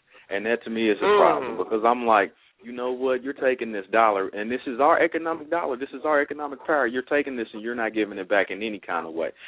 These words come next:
Speaker 1: Because I've never went to a Pride and seen, and seen a booth from the ten hand out anything. As a matter of fact, I was surprised when I even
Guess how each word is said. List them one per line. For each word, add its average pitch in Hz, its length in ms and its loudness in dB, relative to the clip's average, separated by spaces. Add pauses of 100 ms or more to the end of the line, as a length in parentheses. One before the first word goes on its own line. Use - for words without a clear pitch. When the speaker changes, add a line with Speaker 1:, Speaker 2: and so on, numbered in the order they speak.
(140)
Speaker 1:
Because 127 220 -4
I've 120 100 4
never 143 220 4
went 110 220 -2
to 101 100 2
a 87 60 4
Pride 95 300 6
and 85 120 -8 (100)
seen, 85 220 -4 (260)
and 95 100 -2 (120)
seen 98 260 -4 (180)
a 95 80 2
booth 110 300 4
from 95 140 -8
the 87 80 -4
ten 95 420 -2 (220)
hand 98 320 -2
out 92 280 6 (160)
anything. 95 480 0
As 101 120 2
a 113 40 -2
matter 147 260 4
of 135 80 0
fact, 135 200 4
I 175 80 0
was 190 140 -6
surprised 117 360 2
when 113 120 -8
I 113 140 0
even 117 200 -6